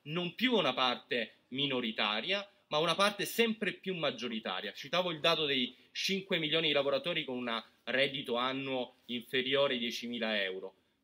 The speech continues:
Pensate soltanto che l'inps ci ha de-, ci, ci, ci ha detto, diciamo, sappiamo che un lavoratore su tre in Italia ha un salario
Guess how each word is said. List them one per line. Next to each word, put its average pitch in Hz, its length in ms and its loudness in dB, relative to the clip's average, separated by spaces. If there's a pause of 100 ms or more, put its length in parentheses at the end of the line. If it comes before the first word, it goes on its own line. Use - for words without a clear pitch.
(100)
Pensate 185 360 2
soltanto 151 680 0
che 156 100 2
l'inps 156 640 -4 (460)
ci - 140 -6
ha 143 60 2
de-, 127 300 0
ci, 107 240 -12
ci, - 180 -18 (280)
ci - 100 -12
ha 113 40 -8
detto, 139 300 -2
diciamo, 107 240 -10 (400)
sappiamo 131 720 -2 (340)
che 156 460 4 (340)
un 240 220 4
lavoratore 143 540 4
su - 260 -8
tre 196 520 4
in 247 140 -4
Italia 185 640 2
ha 156 160 2
un 123 180 -2
salario 170 760 0